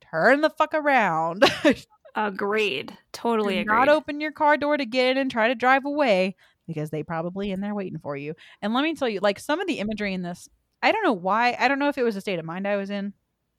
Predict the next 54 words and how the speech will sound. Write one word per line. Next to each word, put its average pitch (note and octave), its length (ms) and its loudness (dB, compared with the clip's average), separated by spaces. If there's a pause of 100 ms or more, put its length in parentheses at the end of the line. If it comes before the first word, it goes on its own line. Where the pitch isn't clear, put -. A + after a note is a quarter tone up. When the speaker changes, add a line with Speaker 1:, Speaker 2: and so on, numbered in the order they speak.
(400)
Speaker 1:
I G#3+ 40 4
don't A3+ 80 4
know. A3 100 2
It's F#3 80 -2
'cause F3+ 160 -2
I D#3+ 60 0
was D3+ 180 -6
waited G3 280 -2
too G#3 140 0
long G3+ 240 0
to F3 60 -2
watch F3+ 180 -2
this F3 120 -16
fucking F3+ 240 -6
movie. F#3+ 200 -6
Like, E3+ 160 -4
it D#3 60 -4
was D3+ 160 -6
too G#3 180 -6
late G3 260 0
and - 60 -12
I C#3 60 -8
was D#3 80 -8
by E3 140 -4
myself. F3 460 -6 (720)
Some B4 140 0
of C5 80 2
it C5 120 4
was A#4+ 100 -2
creepy. A#4+ 380 2
And, A3+ 280 -4
like, A3+ 300 0
the A#3+ 320 0
image, A#3+ 500 -2
and, A3+ 180 0
and C4 200 2
maybe C#4 180 0
it's D#4+ 140 -2
'cause B3 180 -6
one F#3 220 -2
eye G3 220 -2
was G3+ 180 -2
super G3+ 220 -8
bright F#3+ 420 0
and F#3+ 80 -6
that F#3 100 -4
was F#3 120 -6
creepy F#3 520 -6 (320)
and - 100 -14 (160)
one G#3+ 100 2
eye B3 60 2
was A#3 120 2
Speaker 2:
Mm-hmm. F3 80 -6
Speaker 1:
dark. F3 340 0